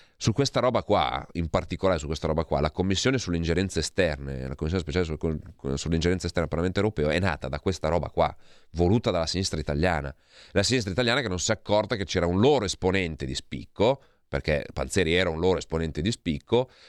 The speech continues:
che prendeva valigie di soldi da Qatar e Marocco, e senza rendersi conto che sarebbero finiti in carcere da lì a poco i loro stessi membri per il comportamento che hanno avuto. Quindi, però,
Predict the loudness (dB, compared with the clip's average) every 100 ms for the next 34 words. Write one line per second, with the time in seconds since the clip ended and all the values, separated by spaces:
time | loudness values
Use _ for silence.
0 | _ -2 -2 0 -2 2 2 4 2 2
1 | 2 4 2 0 -2 -8 -8 -6 -4 0
2 | 4 4 2 0 0 0 -2 -2 -2 -2
3 | -2 -6 -10 -4 0 0 0 -4 -4 -4
4 | -4 -18 -20 0 0 2 -2 0 0 2
5 | 0 0 2 2 2 -2 -2 2 2 0
6 | -2 -2 0 0 -2 -2 -2 -6 -6 -2
7 | 0 0 0 0 2 -2 0 2 2 0
8 | 0 -2 0 -2 -2 -2 -2 -2 -4 -4
9 | -20 -14 0 2 2 -2 -4 0 -2 2
10 | 0 0 -2 -4 -2 -4 -4 -14 _ _
11 | 2 2 0 -4 -6 _ -4 -2 -6 -8
12 | -10 -10 -20 _ 0 0 -2 -6 0 2
13 | 2 0